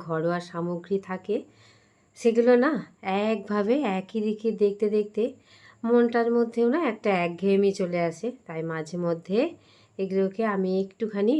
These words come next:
এই ডাইনিং টেবিল, সোফা, আলমারি, এগুলো সব কিছু জায়গা একটু বদলে দিই। এই ছোট্ট পরিবর্তনে ঘরটাও মনে হয় যেন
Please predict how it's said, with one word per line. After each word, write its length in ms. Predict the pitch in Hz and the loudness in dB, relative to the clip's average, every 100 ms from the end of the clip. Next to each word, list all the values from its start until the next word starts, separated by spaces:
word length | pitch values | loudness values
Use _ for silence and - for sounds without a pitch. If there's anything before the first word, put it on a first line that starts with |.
| 226 | 2
এই 60 | |
ডাইনিং 340 | 165 160 165 175 175 | 2 -2 -2 -4 -4
টেবিল, 440 | 175 170 180 180 180 180 | -6 -6 -8 -8 -10 -14
সোফা, 560 | - 180 170 175 165 170 175 - 175 | -10 -8 -8 -8 -4 -2 -2 -6 -6
আলমারি, 600 | 165 160 165 160 170 175 180 175 - _ - - - | -6 -4 -4 -4 -4 -4 -6 -10 -20 _ -20 -14 -4
এগুলো 200 | 233 247 240 | 2 2 2
সব 180 | 226 226 220 | 2 0 0
কিছু 200 | 220 220 233 220 | -4 0 0 2
জায়গা 280 | 196 190 196 196 | 2 2 2 0
একটু 160 | 208 202 | -2 -4
বদলে 380 | 185 190 190 196 | -2 -4 0 -2
দিই। 200 | 185 240 - _ _ _ | 0 -4 -6 _ _ _
এই 200 | 185 175 175 175 | -12 -10 -10 -6
ছোট্ট 340 | 208 208 208 214 208 | -2 -2 -2 -6 -2
পরিবর্তনে 640 | 202 214 208 202 208 220 226 | -2 0 -2 -4 -2 0 0
ঘরটাও 540 | 180 160 - 190 220 247 | -2 -8 -6 -2 0 0
মনে 200 | 196 175 | -2 -4
হয় 160 | 175 170 | -4 -4
যেন 180 | 175 | -4